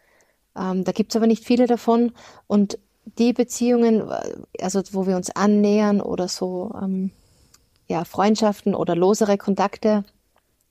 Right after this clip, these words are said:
da ist es für uns eigentlich eine große Anstrengung, auch so unsere Fassade irgendwie aufrechtzuerhalten. Das empfinden wir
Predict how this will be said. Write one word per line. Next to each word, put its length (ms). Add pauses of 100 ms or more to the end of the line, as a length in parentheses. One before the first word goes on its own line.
da 80
ist 160
es 100
für 120
uns 120
eigentlich 300
eine 120
große 320
Anstrengung, 600 (320)
auch 240
so 160
unsere 480 (680)
Fassade 640
irgendwie 480
aufrechtzuerhalten. 840
Das 140
empfinden 420
wir 200